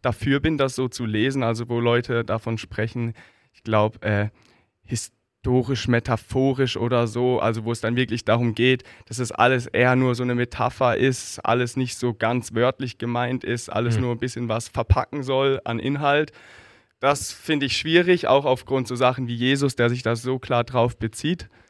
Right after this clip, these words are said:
Speaker 2: Ja.
Speaker 1: Aber ich, ich glaube, ganz ehrlich, selbst wenn jemand sowas glaubt und da verwirrt ist, ja, und das nicht so wirklich wörtlich glauben kann, wenn er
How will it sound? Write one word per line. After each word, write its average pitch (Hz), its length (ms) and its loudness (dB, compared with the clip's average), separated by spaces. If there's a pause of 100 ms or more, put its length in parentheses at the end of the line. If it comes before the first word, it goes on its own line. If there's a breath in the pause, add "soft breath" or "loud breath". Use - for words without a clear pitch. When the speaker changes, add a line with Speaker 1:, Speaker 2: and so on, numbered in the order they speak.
Speaker 2:
Ja. 107 120 -2 (580)
Speaker 1:
Aber 135 720 4
ich, - 240 -4
ich - 160 -6
glaube, 139 640 2 (180)
ganz 127 220 0
ehrlich, 143 320 0
selbst 127 240 -2
wenn 147 140 4
jemand 156 280 -2
sowas 151 360 -2
glaubt - 520 -4 (180)
und 123 180 -2
da 135 140 4
verwirrt 143 440 -2
ist, 147 460 -4 (340)
ja, 120 140 4
und 123 180 -2
das 117 140 -6
nicht 131 180 -4
so 120 220 -8
wirklich 120 320 -8
wörtlich 120 300 -2
glauben 120 320 -4
kann, 123 380 -8 (320)
wenn 127 160 2
er 127 200 2